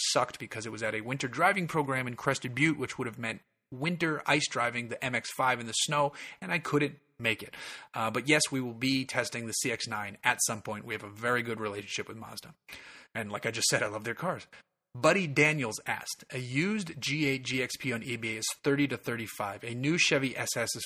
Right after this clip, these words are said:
forty-five to fifty. So which do you buy?" I mean, the Chevy S S is a, is an improved car. It really is. Um, I love the Pontiacs, but they were very Pontiac-ish inside, whereas the Chevy S S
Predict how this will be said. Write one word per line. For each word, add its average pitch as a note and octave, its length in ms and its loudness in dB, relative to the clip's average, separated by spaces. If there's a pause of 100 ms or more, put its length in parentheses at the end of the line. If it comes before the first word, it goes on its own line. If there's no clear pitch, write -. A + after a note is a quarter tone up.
forty-five A2+ 460 -4
to A2+ 80 -14
fifty. F#3+ 460 2
So A2+ 200 -4
which A#2 220 0 (140)
do A#2 80 -4
you A2 160 -4
buy?" G#2+ 260 -2
I A2+ 80 -6
mean, D#3+ 100 0
the D#3 60 4
Chevy E3 340 6
S A#2+ 140 2
S G#2+ 160 0
is G#2+ 140 -6
a, A2 200 -4
is A#2+ 160 -2
an A#2+ 100 2
improved A2 400 -4
car. - 260 -2
It B2 100 -4
really C3+ 300 6
is. F#2+ 180 -10 (300)
Um, A2 200 -2
I A#2 120 4
love B2+ 280 4
the C3+ 80 2
Pontiacs, C3 600 2 (100)
but A2+ 300 -2
they A2+ 160 2
were A2+ 340 2 (500)
very A2+ 220 2
Pontiac-ish A#2+ 800 0
inside, G#2+ 320 -4
whereas A2 220 0
the A2+ 80 -2
Chevy B2+ 360 4
S A#2 180 0
S C3 160 2